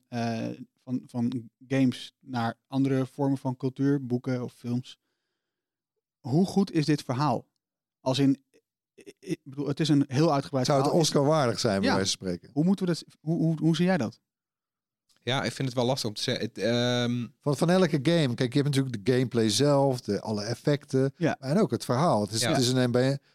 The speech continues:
Speaker 2: samenwerking tussen die factoren. Maar net als bij de filmindustrie, hè, je hebt voor a-, alle, alle disciplines heb je aparte prijzen, bij wijze van spreken.
Speaker 3: Ja, nou ja, weet je, het zou, het zou wat mij betreft ook prima een T V-serie kunnen zijn.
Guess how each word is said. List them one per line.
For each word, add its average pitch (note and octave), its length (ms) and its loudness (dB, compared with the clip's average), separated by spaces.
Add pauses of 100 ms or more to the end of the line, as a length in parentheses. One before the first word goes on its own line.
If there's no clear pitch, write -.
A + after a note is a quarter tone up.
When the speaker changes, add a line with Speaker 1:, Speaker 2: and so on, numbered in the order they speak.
(300)
Speaker 2:
samenwerking B2+ 640 2
tussen A#2 220 -2
die A#2+ 120 0
factoren. B2+ 600 0
Maar A#2 320 0 (220)
net D#3 120 -2
als D3+ 100 0
bij C#3 140 2
de A2+ 60 0
filmindustrie, C#3 840 0
hè, A#2+ 60 2
je D#3+ 120 2
hebt G2+ 140 -2
voor G2 140 -4
a-, G2 240 -8
alle, A#2 300 -2
alle A#2 340 -2
disciplines B2 560 -2
heb A2+ 140 0
je A2+ 80 2
aparte A2 320 -2
prijzen, A#2+ 420 0
bij A2 80 0
wijze G#2 160 0
van G2+ 80 -6
spreken. G#2 440 -8
Speaker 3:
Ja, A2+ 300 -4
nou G#2+ 200 -4
ja, F#2 120 -2
weet F#2+ 160 -4
je, - 60 -16
het - 100 -10
zou, G2 240 -2
het - 120 -10
zou F#2 160 -2
wat F#2+ 100 -10
mij G2 160 -2
betreft G2+ 320 -6
ook F#2+ 120 -6
prima A2 340 -2
een G#2 60 -2
T - 120 -10
V-serie F2 420 -4
kunnen E2 220 -12
zijn. D#2 320 -12